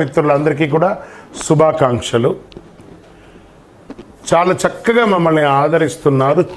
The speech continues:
చూస్తూ, కానీ కొంచెం అట్లా like and share and subscribe చేస్తే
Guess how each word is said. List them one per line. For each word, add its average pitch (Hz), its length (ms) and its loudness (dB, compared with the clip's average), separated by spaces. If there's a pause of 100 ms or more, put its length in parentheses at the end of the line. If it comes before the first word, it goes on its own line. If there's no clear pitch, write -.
(160)
చూస్తూ, - 580 0 (1700)
కానీ 143 340 2 (120)
కొంచెం 190 480 -2
అట్లా 117 180 -2 (140)
like 185 320 0 (760)
and 135 140 2 (200)
share 196 300 0 (600)
and 151 120 2 (120)
subscribe 156 540 0
చేస్తే 131 480 0